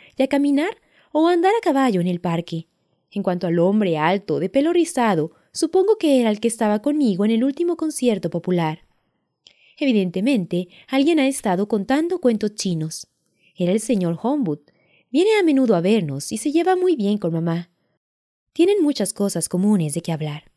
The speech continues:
Hace algún tiempo encontramos a un hombre que sería adecuado para ti si no estuvieras ya comprometida con Jonathan. Es un partido excelente, guapo,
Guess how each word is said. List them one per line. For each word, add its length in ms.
Hace 180
algún 300
tiempo 420
encontramos 600
a 60
un 200
hombre 320
que 80
sería 340
adecuado 440
para 180
ti 280
si 160
no 80
estuvieras 600
ya 140
comprometida 640
con 220
Jonathan. 540
Es 160
un 140
partido 460
excelente, 840
guapo, 560